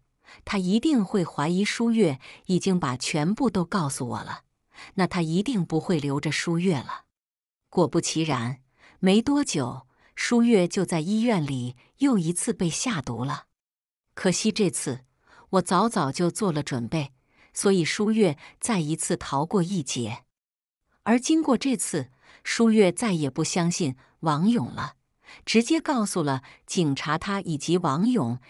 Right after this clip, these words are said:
一起诱惑我爸给我妈下毒的事实。警察去抓王勇那天，我作为被害人家属一起去了。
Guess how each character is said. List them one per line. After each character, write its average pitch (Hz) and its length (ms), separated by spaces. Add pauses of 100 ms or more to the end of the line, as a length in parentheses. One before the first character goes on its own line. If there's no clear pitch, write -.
(160)
一 269 180
起 - 280
诱 254 200
惑 180 400
我 139 140
爸 180 200
给 156 200
我 143 140
妈 175 200
下 185 320
毒 127 180
的 208 120
事 - 240
实。 113 340 (720)
警 180 260
察 170 220
去 190 180
抓 208 200
王 165 240
勇 156 180
那 139 160
天， 143 340 (500)
我 180 100
作 190 160
为 160 180
被 190 220
害 170 240
人 139 260
家 180 240
属 143 260
一 180 200
起 - 240
去 - 200
了。 - 260